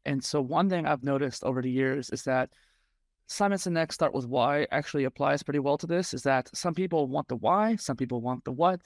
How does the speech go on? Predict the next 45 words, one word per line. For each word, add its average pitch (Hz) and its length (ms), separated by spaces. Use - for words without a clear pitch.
and 139 100
some 151 140
people 135 240
want 135 220
the 131 80
how. 120 420
So 143 520
I 175 140
had 185 140
a 160 60
guy 156 260
who 156 80
came 156 300
in 151 180
who 139 160
literally 165 400
just 147 240
needed 143 200
to 131 80
know 135 200
the 120 120
physical 156 400
actions 127 320
to 120 100
do. 98 180
Like, 117 120
he 139 80
needed 147 220
the 127 80
how. 110 320
And, 139 200
like, 123 160
I 139 100
taught 151 260
him, 151 140
like, 120 200
this 143 180
is 123 140
how, 120 180
how 131 80
you 120 120
do 147 180
it 131 120
this 160 220
way, 139 240